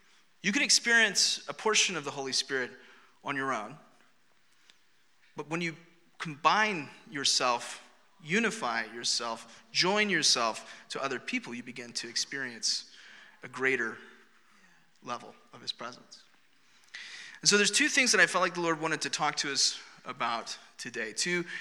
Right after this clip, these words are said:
two principles of what we're to look for, of how we're supposed to, to steward and, and, and expect and see his kingdom coming.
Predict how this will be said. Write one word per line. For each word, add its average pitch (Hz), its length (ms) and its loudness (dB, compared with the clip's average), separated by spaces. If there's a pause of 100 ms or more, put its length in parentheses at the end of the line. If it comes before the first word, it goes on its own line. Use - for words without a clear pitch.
(140)
two 190 140 0
principles 190 720 0
of 143 160 -6
what 160 140 -4
we're 165 100 -2
to 147 140 -2
look 147 240 -2
for, 185 340 0
of 156 80 0
how 160 220 0
we're 160 80 -4
supposed 143 540 0
to, 139 180 -2 (240)
to - 120 -6
steward 175 760 4 (260)
and, 143 240 0
and, 151 300 -2
and 143 100 0
expect - 720 2
and 139 100 -6
see 165 560 4 (460)
his 143 400 0 (140)
kingdom 120 460 -8 (260)
coming. 131 340 -4